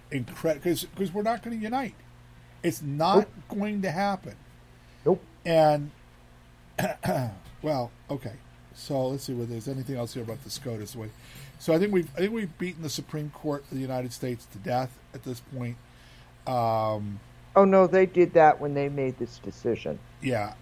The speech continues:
Speaker 1: I, I, I, I know that there's a, a major rally happening in Washington tomorrow. I have friends that are going there, I, and please pray for the safety of
Speaker 2: Oh, I
Speaker 1: our,
Speaker 2: will
Speaker 1: our
Speaker 2: be.
Speaker 1: friends from Sanctuary Church.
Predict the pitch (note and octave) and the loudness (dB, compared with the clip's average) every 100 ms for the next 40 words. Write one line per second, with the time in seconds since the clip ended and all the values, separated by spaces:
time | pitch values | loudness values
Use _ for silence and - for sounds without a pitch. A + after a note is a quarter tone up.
0 | - A#2+ - - - - C#3 C3 B2+ - | -10 -8 -8 -12 -18 -8 -4 -4 -4 -2
1 | C3 B2+ - - - C#3 D3 E3+ E3 D3+ | 0 0 -6 -6 2 2 4 4 4 2
2 | C3 A2+ G#2 - B2+ A#2 B2+ C3+ D3 D#3+ | 2 2 0 -6 -6 -4 -4 -2 -2 -2
3 | D3+ D#3 C3+ C3 C3 C3 C3 C3 C3+ B2 | 0 0 2 4 4 2 2 0 -2 -6
4 | A#2 A#2+ A#2+ A#2+ C3+ A#2+ A#2+ A#2 A#2 A#2 | -4 -2 -2 -2 -6 -6 -8 -8 -4 0
5 | A#2+ B2 A#2+ - - - - B2 B2 - | 2 2 -2 -8 -20 -20 0 6 6 6
6 | C3 C3+ B2+ C#3 B2+ B2+ B2 B2 B2+ A#2+ | 0 0 -2 -4 -4 -2 -2 0 0 -2
7 | A#2 A2+ A2 G#2+ A2+ G#2+ - - B2 C3 | -4 -6 -8 -6 -8 -8 -12 -10 -4 0
8 | C3+ C3 A#2 - C3 B2+ - A2+ - C3 | 0 -2 -4 -4 -2 -2 -4 -6 -4 -2
9 | C3 - B2+ A#2+ - - - - - A#2 | -2 -2 -4 -6 -14 -20 -20 -18 0 8
10 | D#3 C#3 B2+ A2+ A#2+ A2+ B2+ B2 B2 G#2+ | 10 12 10 6 4 2 2 0 -4 -2
11 | C#3+ B2+ C#3 B2 A#2 - C3 A#2+ A#2 - | -2 -2 -2 -2 -2 -2 -2 -2 -4 -10